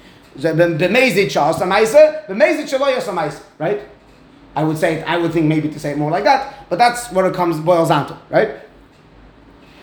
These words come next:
Um, okay, so look at this. Um, Ein Edin Shalai Yigla Mazid. Isn't it a Kavachema? They shouldn't get Golos on the Mazid. Again, Rashi adds the word Mazid. You can think about more. What, what's, what, what are we, what are we doing with the word Mazid? Let's just continue.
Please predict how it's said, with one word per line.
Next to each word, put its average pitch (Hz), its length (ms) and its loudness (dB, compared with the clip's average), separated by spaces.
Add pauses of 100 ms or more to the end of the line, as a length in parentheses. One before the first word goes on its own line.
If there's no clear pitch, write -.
(180)
Um, 143 400 2
okay, 143 300 -8
so 139 80 -10
look 147 120 -6
at 131 60 -12
this. 127 180 -16
Um, 139 440 -4 (320)
Ein 269 200 2
Edin 240 300 2
Shalai 170 260 -2 (140)
Yigla 262 240 2
Mazid. 220 480 0
Isn't 208 220 -4
it 180 80 0
a - 20 0
Kavachema? 170 460 -2
They 147 100 -2
shouldn't 220 300 -4
get 226 280 0 (200)
Golos 208 360 2
on 233 200 2
the 220 60 0
Mazid. 254 420 0 (1080)
Again, 160 180 0
Rashi 156 260 0
adds 156 220 -2
the 147 60 -4
word 160 320 -2 (220)
Mazid. 165 380 0
You - 60 -20 (320)
can 160 100 -10
think 151 100 -4
about 131 180 -4
more. 123 220 -6
What, 120 220 -6
what's, 127 220 -12
what, 123 180 -10
what 135 200 -6
are 131 40 -2
we, 123 160 -6
what 120 160 -8
are 120 40 -8
we 120 60 -10
doing 131 200 -8
with 120 100 -12
the 127 60 -8
word 123 100 -8
Mazid? 151 420 -2
Let's 143 420 -8
just - 160 -16
continue. 196 380 -6